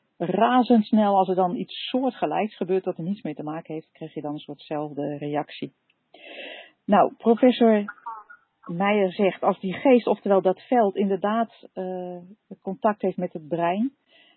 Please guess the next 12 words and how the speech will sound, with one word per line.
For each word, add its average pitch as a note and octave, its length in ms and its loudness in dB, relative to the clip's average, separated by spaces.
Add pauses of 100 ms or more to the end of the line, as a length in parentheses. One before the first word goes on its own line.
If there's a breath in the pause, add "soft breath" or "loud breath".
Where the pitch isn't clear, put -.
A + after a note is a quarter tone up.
(140 soft breath)
eh, F3+ 300 -2
dan F#3 160 0
zou G3 240 0
dat F#3 180 0
een F#3 60 -8
stap - 260 -2
vooruit G3 280 -2
betekenen D#3+ 480 -4
in D#3 80 -6
het D#3 140 -10
verklaren F#3 500 -6
van, E3 340 -8